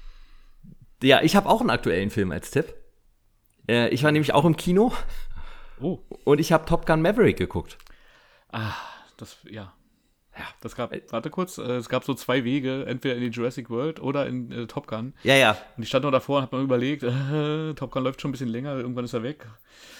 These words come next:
Speaker 2: Und, ähm, ja, dann bin ich mit meiner Freundin halt in, äh, Jurassic World und, äh, vielleicht schaffe ich's auch noch zu Top Gun. Aber jetzt bin ich gespannt, was du sagst.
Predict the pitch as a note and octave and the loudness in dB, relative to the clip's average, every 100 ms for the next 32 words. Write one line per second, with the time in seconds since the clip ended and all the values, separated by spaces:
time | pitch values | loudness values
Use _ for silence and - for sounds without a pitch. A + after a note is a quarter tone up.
0 | - _ _ - A2 A#2 A#2 A2 G2+ - | -20 _ _ -10 -8 -4 -4 -4 -8 -8
1 | G2+ G#2 - A2 G2 F#2+ _ A2 G2+ G#2 | -4 -4 -6 -12 -12 -14 _ -14 -10 -8
2 | G2+ G2 G2+ G2+ G2+ - G#2 F#2+ G#2 F#2+ | -8 -6 -6 -6 -8 -10 -12 -10 -10 -10
3 | G2+ G#2 G2+ G#2 A#2 B2+ - _ - A2+ | -10 -10 -10 -6 -6 -6 -18 _ -18 -12
4 | G#2 A2+ G#2 F#2+ _ _ - _ _ _ | -10 -10 -12 -14 _ _ -20 _ _ _
5 | _ - _ _ _ _ _ _ _ A#2 | _ -20 _ _ _ _ _ _ _ -4
6 | A#2 - A2 G2+ G2+ F#2+ F#2+ - - A2+ | -4 -2 -6 -6 -8 -8 -12 -14 -12 -8
7 | A#2+ A2+ A#2 A2 - G#2+ G#2 G#2 G#2+ C#3+ | -6 -6 -6 -6 -8 -8 -8 -8 -8 -10
8 | - | -14